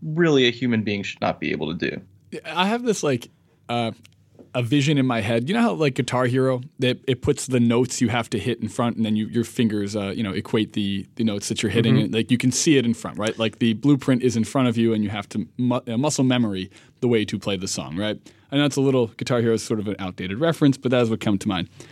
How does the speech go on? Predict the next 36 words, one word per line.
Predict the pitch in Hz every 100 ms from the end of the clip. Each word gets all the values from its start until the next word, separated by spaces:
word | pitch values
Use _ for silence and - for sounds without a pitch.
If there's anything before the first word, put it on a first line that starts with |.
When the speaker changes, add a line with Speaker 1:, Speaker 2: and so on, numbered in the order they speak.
| - - 156
Speaker 2:
In | 214
my | 226
head, | 196 165
I'm | 143
thinking, | 135 131 127
this | 175
guy | - 104
is | 110
practicing | - 135 127 - 120 113 98 95 _
what | 127 127
a |
Euro | 117 139 135
step | - 117 110
looks | 113 -
like | 110 98 -
from | 107 95 101 - _ _
the | 143
three-point | 135 214 - 101 -
line, | 69 -
what | 117
a | 120
Euro | 127 139
step | 131 147 123 -
or | 123
one | 131 147
dribble | 143 135 131
and | 127
a |
Euro | 131 127
step | - 123
looks | 120 -
like | 123 117 - _ _
from | 120
<laughs> | 110 139
half | 139
court. | - - 156 80